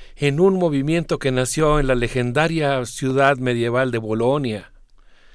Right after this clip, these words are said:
sede del pensamiento del gran Humberto Eco, convocada en las redes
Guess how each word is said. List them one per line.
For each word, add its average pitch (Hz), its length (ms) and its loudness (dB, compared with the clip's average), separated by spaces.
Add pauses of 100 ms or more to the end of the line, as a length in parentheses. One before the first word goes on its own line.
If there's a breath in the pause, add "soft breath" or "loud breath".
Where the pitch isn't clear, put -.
(140 soft breath)
sede 117 460 -2
del 107 160 -2
pensamiento 113 760 -2
del 110 100 -4
gran 113 220 -4
Humberto 113 440 -4
Eco, 127 360 -2 (520 soft breath)
convocada 139 540 0
en 156 100 0
las 139 100 2
redes 156 640 0